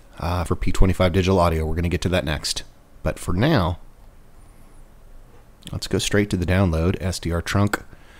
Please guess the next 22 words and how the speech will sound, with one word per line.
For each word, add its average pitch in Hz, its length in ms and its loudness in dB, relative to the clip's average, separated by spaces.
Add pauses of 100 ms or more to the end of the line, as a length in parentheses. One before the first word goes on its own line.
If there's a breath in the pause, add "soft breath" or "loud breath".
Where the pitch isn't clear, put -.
(360 loud breath)
Beta 104 300 6
twelve. 90 720 2 (360)
And 80 380 -6
I'm 87 300 -4
doing 87 180 -2
it - 100 -8
for - 120 -6
Linux, 123 300 2
so - 200 2
I'm 80 100 2
gonna 82 140 0
grab 80 220 0
the 82 80 -2
tar. 139 340 2 (1000 loud breath)
And - 120 -8
I'll - 80 -10
click - 300 -6
on 127 140 2
it - 160 -4
and 82 260 -4
save 73 200 -4
file. 120 340 -2